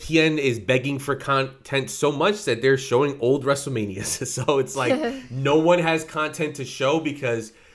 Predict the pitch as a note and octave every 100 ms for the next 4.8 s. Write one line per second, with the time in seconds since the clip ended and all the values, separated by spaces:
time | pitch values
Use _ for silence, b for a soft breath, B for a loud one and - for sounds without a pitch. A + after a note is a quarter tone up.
0 | b b C3 D#3+ E3+ E3 D#3+ D3 G#2+ G#2+
1 | E3 D#3 D#3+ - D#3 D3+ D3 C#3 B2 G#2
2 | A#2 D3 E3 D#3 C#3+ C#3+ B2 B2+ A2 A2+
3 | B2 C3 B2+ C3 B2+ B2 A2+ A2 A2+ G#2
4 | G#2 G2 F#2 G2+ C#3+ E3 E3+ -